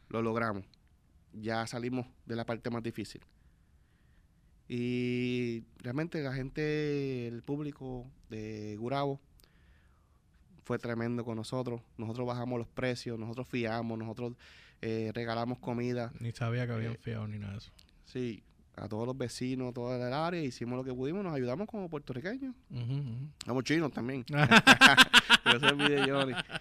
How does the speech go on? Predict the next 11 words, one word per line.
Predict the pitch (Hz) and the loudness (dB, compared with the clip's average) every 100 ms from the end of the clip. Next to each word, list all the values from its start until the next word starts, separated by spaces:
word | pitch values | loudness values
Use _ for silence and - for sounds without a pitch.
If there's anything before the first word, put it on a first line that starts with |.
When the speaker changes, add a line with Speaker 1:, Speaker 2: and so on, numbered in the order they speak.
| - - - - | -10 -12 -10 0
Speaker 1:
Y | 147 | 2
de | 151 151 | 6 6
la | 151 | 6
aten-, | 156 156 143 | 6 4 4
oye, | 160 180 | 2 4
la | 160 | 2
atención | 143 135 135 | 2 0 0
era | 147 | 2
bien | 165 160 | 2 0
fuerte | 143 143 147 160 | 0 -2 -2 -2
porque, | 147 139 139 123 117 113 113 110 110 | -2 -2 -2 0 0 0 0 -2 -6